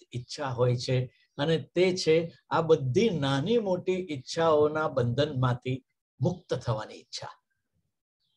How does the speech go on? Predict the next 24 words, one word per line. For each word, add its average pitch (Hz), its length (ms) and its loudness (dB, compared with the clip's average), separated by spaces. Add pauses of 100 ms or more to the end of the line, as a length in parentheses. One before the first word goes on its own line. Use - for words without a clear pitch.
(340)
મનુષ્ય 185 580 2 (580)
અલ્પતાનો 170 640 2
અનુભવ 131 400 0
સતત 123 460 -6
કરે 127 220 0
છે. - 240 -12 (840)
દેશની 151 400 2
મર્યાદા, 135 540 2
કાળની 151 480 4
મર્યાદા, 135 500 -2
પરિસ્થિતિની 160 720 -4
મર્યાદા, 135 560 0 (260)
આવી 214 200 6
ભિન્ન 202 360 2
ભિન્ન 180 320 0
મર્યાદાઓ 151 720 0
એક 190 300 -2
યા 185 100 2
બીજા 151 300 0
સ્વરૂપે 165 580 -4 (420)
આપણે 139 200 -4
સતત 185 380 -4
અનુભવીએ 185 460 0
છીએ. - 260 -10